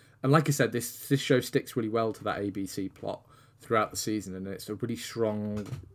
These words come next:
way to do things, because usually the A plot's your, your, your sort of emotional through line,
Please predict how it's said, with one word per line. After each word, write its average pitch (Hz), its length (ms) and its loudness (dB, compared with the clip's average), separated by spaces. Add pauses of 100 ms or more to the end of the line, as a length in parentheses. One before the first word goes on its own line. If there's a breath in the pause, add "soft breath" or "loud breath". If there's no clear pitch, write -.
way 104 200 2
to - 120 -14
do 101 180 -2
things, 90 320 -10
because 113 300 -6
usually 104 420 4 (500 soft breath)
the 117 180 2
A 139 140 10
plot's 135 340 0
your, 120 200 0
your, 117 200 0
your 110 180 -6
sort - 180 -4
of - 60 -10
emotional 110 400 0
through 104 260 -2
line, 98 340 -4